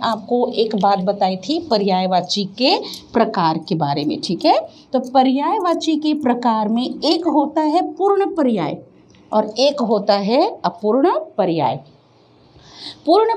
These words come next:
पर्याय मतलब एक ऐसा पर्यायवाची शब्द जो हर जगह प्रयोग किए जा सकते हैं, लेकिन कुछ पर्यायवाची पर्यायवाची होकर भी थोड़ा सा अंतर रखते हैं और ऐसे शब्द कहलाते हैं युग्म शब्द। समानार्थी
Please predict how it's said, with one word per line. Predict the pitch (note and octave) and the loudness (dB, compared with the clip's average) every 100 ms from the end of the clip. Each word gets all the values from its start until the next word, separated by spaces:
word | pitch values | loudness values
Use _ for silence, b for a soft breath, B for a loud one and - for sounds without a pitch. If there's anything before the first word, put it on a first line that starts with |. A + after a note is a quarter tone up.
| A4 | 0
पर्याय | G4+ G4 G4 | 2 2 0
मतलब | F#4+ F#4 F#4 F4 | 0 0 0 0
एक | F4+ | 0
ऐसा | C#4 C4 F#4 | 0 0 -2
पर्यायवाची | F#4 F4 E4 D#4+ E4 E4 | 0 2 2 0 0 0
शब्द | E4+ D4 | 0 2
जो | E4+ | 2
हर | C4 C4 E4 | 2 2 2
जगह | E4+ E4 | 2 2
प्रयोग | D#4+ C#4 C4 B3+ | 0 0 -2 -2
किए | B3+ | -2
जा | A#3 A3+ | 0 -2
सकते | A3+ A3+ C#4+ | -2 -2 0
हैं, | |
लेकिन | D4 D#4+ E4 | 0 0 0
कुछ | D#4+ B4 B4 | 0 -2 -2
पर्यायवाची | - E4 C#4+ C#4 C4 A#3+ A#3+ A#3+ C4+ F#3+ B B B B - | 0 2 2 -2 -4 -4 -4 -2 -2 -2 B B B B 0
पर्यायवाची | B3 B3 C4 E4+ D#4+ D#4 C#4+ | 2 2 2 4 2 2 0
होकर | B3+ A#3+ B3 B3 | 0 0 -2 0
भी | C4 B3+ | -2 -4
थोड़ा | - F4+ F4+ F4 E4+ | -4 0 2 2 -2
सा | E4 D4 C#4+ C#4 G#3 | -2 -4 -4 -4 -2
अंतर | G#3 G#3+ G#3+ | -2 0 0
रखते | G3+ - G#3+ G#3 | -2 -4 -2 0
हैं | G#3+ G#3+ B B - | 0 -4 B B 0
और | G3 G3 | 0 2
ऐसे | B3+ B3+ F4 | -2 0 0
शब्द | - A#3+ A#3 | 2 2 0
कहलाते | A#3 A#3 A3+ G#3 G#3+ | 0 0 0 0 0
हैं | G#3+ A3+ A3 G#3+ G#3+ B G3+ | 0 0 0 -2 -6 B 0
युग्म | G3+ D4 D4 D#4 E4 E4+ F4 G4 - | 2 4 4 4 4 2 0 -2 -4
शब्द। | - A3 F3 - D#3+ B B B - | -2 0 0 -4 -10 B B B -10
समानार्थी | - E4+ F4 G4+ G#4 G4+ G4 F4 F4 F#4+ | 0 2 2 2 0 0 0 -4 -4 -4